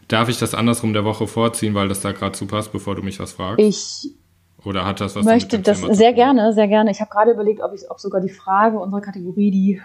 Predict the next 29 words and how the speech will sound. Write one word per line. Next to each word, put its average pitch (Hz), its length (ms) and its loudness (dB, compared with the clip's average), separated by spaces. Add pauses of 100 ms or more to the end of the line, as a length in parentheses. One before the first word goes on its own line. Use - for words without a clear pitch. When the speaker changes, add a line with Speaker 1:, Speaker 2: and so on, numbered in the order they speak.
Speaker 2:
Schwule 233 500 2
fragt 196 300 -4
den 185 80 -4
Lesben, 190 540 -4
mit 185 160 -8
meiner 175 220 -2
Frage 170 300 -6
heute 170 220 -6
nicht 160 160 -10
passt. - 400 -18
Ich - 80 -12
würd's, 180 180 -8
glaub 180 200 0
ich, 185 160 -6
gerne 185 520 -2
rauslassen, 220 760 2
Speaker 1:
Super. 202 100 2
Speaker 2:
weil 190 280 2
ich - 300 -14 (180)
das, 113 300 -8
Speaker 1:
Mhm. - 60 -12
Speaker 2:
wenn 190 80 -2
du 196 80 2
sagst, 202 260 2
das 196 100 -10
andersrum 208 360 -2
der 196 100 2
Woche, 269 360 2
was 220 280 -6